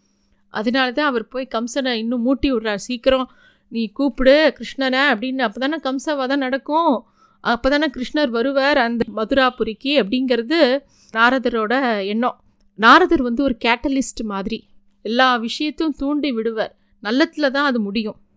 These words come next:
அந்த விஷயத்தை தான் நாரதர் செய்றார். உடனே வந்து கம்சன் பலவிதமான பிளானிங் பண்றான். ஃபர்ஸ்ட் என்ன பண்றான்? சாணூரனையும் முஷ்டிகனையும் கூட்டு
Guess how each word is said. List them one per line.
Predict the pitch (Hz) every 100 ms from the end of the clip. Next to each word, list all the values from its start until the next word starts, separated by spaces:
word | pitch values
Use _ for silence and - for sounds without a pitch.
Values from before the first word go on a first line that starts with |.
| -
அந்த | 294 277 294
விஷயத்தை | 269 339 339 302
தான் | 330
நாரதர் | 254 247 240 254 -
செய்றார். | 220 214 208 _ _ _ -
உடனே | 233 269 302 311
வந்து | 269 262 302 302 294 302 _ _ -
கம்சன் | 254 254 311 262
பலவிதமான | 233 240 285 285 277 262 254 240 226 214 214 214 _ _ _ -
பிளானிங் | 240 269 330 320 240
பண்றான். | 240 240 262 - 185
ஃபர்ஸ்ட் | 247 233 -
என்ன | 320 269
பண்றான்? | 285 269 240 254 262 262
சாணூரனையும் | 233 247 269 254 233 240 262
முஷ்டிகனையும் | 226 - 277 254 233 247
கூட்டு | 226 247 240 247